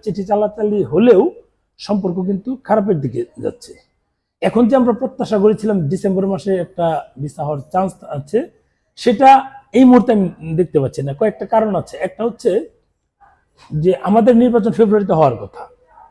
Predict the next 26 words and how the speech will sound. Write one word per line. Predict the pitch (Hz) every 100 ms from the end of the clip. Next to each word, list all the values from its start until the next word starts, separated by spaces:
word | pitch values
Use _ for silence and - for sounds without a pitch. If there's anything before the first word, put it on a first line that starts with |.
| _ _ _ _ - -
সেটা | - 202 254
হবে | 180 139 165
কি | 202 240
হবে | 233
না, | 254
সেটা | 214 214 208 208 - - _ _ _
সময় | - 214
বলে | 208 185
দিবে। | 147 101 95 - _ _ _ _ _ _ _ _ _ _ _
কিন্তু | 233 226 208 - - 117
ভারতের | 156 196 208 262
নির্বাচন | 254 247 247 254 262 214
যে, | 220 214
আহ, | 196 190 190 180 160
বিধানসভার | 202 202 208 208
নির্বাচন | 208 208 202 185
হবে | 180 247 330 _ _ _ _ _
এপ্রিলে, | - 220 - 202 170 151
সম্ভবত | 113 147 117 98 -
এপ্রিল | 139 185 - 165
মের | 165 160 156
দিকে | 127 135
হতে | - 202 214
পারে, | 139 110 -
সম্ভাবনা | - 185 160 143
আছে, | 127 - -